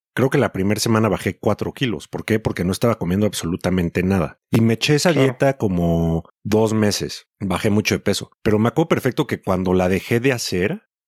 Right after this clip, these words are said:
Speaker 1: subí obviamente de peso y después no podía bajar de peso. No había manera. O sea, yo me estaba meti-, yo no me estaba metiendo más de mil, mil doscientas calorías en, en esa dieta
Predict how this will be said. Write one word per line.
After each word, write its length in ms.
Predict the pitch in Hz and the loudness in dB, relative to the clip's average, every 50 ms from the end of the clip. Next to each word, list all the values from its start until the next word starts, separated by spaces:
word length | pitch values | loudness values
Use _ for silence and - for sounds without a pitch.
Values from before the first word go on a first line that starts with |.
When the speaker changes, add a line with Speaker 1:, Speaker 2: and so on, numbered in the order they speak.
| _ _ _ | _ _ _
Speaker 1:
subí 400 | - - - 98 90 95 107 110 | -14 -8 -2 0 2 2 2 2
obviamente 580 | 110 107 110 107 98 98 98 98 101 - 113 | 2 2 2 2 2 2 2 2 2 0 0
de 80 | 92 73 | -2 -2
peso 540 | - - 95 85 - - 101 123 180 - _ _ | 0 -2 -2 0 0 0 0 0 -2 -4 _ _
y 100 | - 104 | -4 -2
después 360 | 92 98 92 - - 113 113 120 | 0 0 0 -2 -2 -2 0 0
no 220 | 117 117 113 107 | 2 0 0 0
podía 280 | - 120 107 110 110 110 | 0 0 2 2 2 2
bajar 240 | 101 - - 98 | 0 -2 -2 -4
de 100 | 98 101 | -2 -2
peso. 340 | - - 101 - - - - _ _ | -2 -2 -4 -4 -6 -10 -14 _ _
No 120 | - 104 110 | -2 0 2
había 140 | 123 127 | 2 2
manera. 300 | 123 107 92 104 113 104 | 2 2 2 0 0 0
O 40 | 90 | 0
sea, 140 | 85 - 98 | 0 0 0
yo 160 | 92 107 117 | 2 2 2
me 60 | 127 | 0
estaba 260 | 131 - - 127 127 123 | 0 0 0 0 0 0
meti-, 260 | 117 95 - 113 - 107 | 0 -2 -4 -6 -8 -2
yo 140 | 107 143 | 0 0
no 80 | 156 165 | 2 2
me 60 | 143 | 0
estaba 220 | - - 123 117 117 | 0 0 0 0 0
metiendo 340 | 107 87 - 107 101 113 | 0 -2 -2 -2 0 0
más 180 | 107 104 107 101 | 2 2 2 2
de 260 | 107 104 104 98 _ _ _ _ _ _ _ _ _ | 2 0 0 -2 _ _ _ _ _ _ _ _ _
mil, 500 | - 98 98 107 107 110 113 113 117 117 | -2 2 2 4 4 4 4 4 2 2
mil 200 | 113 101 107 110 | 2 2 2 2
doscientas 320 | 110 113 95 107 113 - - | 2 2 0 0 -2 -2 -2
calorías 680 | - 90 82 82 87 92 92 110 156 - - - - _ _ - - - | -2 0 0 2 2 2 2 0 -2 -4 -8 -16 -20 _ _ -20 -18 -12
en, 340 | - 82 85 85 82 85 78 | -10 -8 -6 -6 -6 -6 -6
en 180 | - 87 90 | -4 -2 -2
esa 200 | 95 90 - 113 | 0 0 2 2
dieta 540 | 98 98 95 92 - 98 98 135 190 190 _ | 4 4 2 2 0 0 -2 -2 -4 -6 _